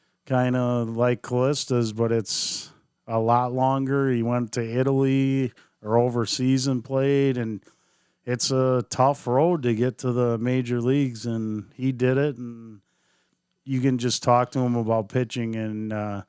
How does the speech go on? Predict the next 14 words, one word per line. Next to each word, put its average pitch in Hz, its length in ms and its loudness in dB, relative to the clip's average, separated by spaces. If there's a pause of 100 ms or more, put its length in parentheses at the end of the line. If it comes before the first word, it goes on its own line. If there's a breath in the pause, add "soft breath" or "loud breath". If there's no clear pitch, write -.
(300)
he, 131 200 -4
you 127 180 0
can 123 200 -2
tell 117 320 2
he's 113 280 -2
gonna 117 160 -2
be 113 160 -2
a 110 100 0
good 107 540 -2
asset 110 520 -4
for 107 220 -8
our 107 80 -4
program. 107 680 -4
So, 104 440 -6